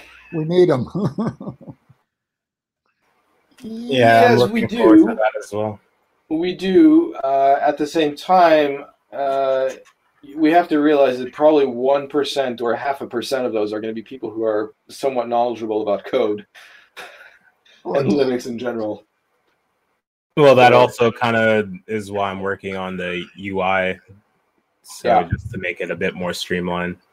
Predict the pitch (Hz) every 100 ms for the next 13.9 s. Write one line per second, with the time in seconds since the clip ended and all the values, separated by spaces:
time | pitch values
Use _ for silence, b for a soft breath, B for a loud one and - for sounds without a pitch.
0 | _ _ _ _ _ _ _ - 120 113
1 | 131 127 117 127 143 143 151 143 127 123
2 | 131 127 - - 127 104 104 107 107 104
3 | 98 _ _ _ _ _ _ _ _ _
4 | _ _ _ 101 101 139 156 160 - 131
5 | 127 101 92 95 - - 117 - - 151
6 | - 165 247 - 269 269 b b b b
7 | - 170 175 156 147 151 151 156 165 165
8 | 165 - 156 - _ - 143 135 139 131
9 | 135 - _ _ _ _ 151 165 170 180
10 | 143 139 139 135 139 131 123 - 151 156
11 | 160 160 156 156 151 143 139 131 131 139
12 | 147 147 147 139 131 120 123 131 139 120
13 | 117 117 120 107 120 131 135 135 131